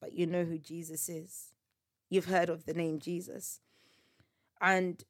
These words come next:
they have proven that Jesus did exist in a time. Now, whatever it is this Jesus is to you, it could just be a figure, it could just be a man, it could be a rebel, it could be whatever it is you want to describe him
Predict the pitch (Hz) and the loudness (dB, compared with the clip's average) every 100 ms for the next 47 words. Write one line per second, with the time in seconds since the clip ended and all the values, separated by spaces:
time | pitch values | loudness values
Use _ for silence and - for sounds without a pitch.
0 | _ - 180 214 226 240 214 208 180 - | _ -16 0 8 8 8 4 -2 -4 -4
1 | - 247 285 208 170 165 - 175 196 190 | -2 0 0 0 -2 -2 -6 -6 -2 -2
2 | 165 - 185 180 170 170 196 - 170 160 | -6 -6 -2 -2 -2 -6 -8 -4 -2 0
3 | - 165 180 190 202 190 190 180 - - | 0 -2 -4 -6 0 4 6 4 -2 -8
4 | - 208 226 262 240 226 - 220 180 185 | 4 6 6 6 8 6 6 0 0 -4
5 | 170 - 202 202 190 170 - 190 185 - | -8 -8 -4 -4 -2 -4 -2 -2 -2 -4
6 | 175 170 170 160 170 _ 175 165 214 190 | -8 -8 -6 -8 -8 _ -8 2 4 4
7 | 185 - - 196 180 180 180 170 170 - | 2 -6 -8 -2 -2 0 0 2 0 2
8 | 190 185 - - 180 175 170 170 170 170 | -2 -2 -10 -6 -2 -2 0 -2 0 -2
9 | - 196 - 185 180 175 170 - - 220 | 0 -2 0 -2 -2 -6 -8 -4 -2 4
10 | 220 196 - 185 185 - 180 170 180 170 | 6 6 2 2 0 2 0 2 2 2
11 | - 185 160 - 175 165 - 135 202 | -2 -10 -8 -6 -4 -6 -6 -14 -16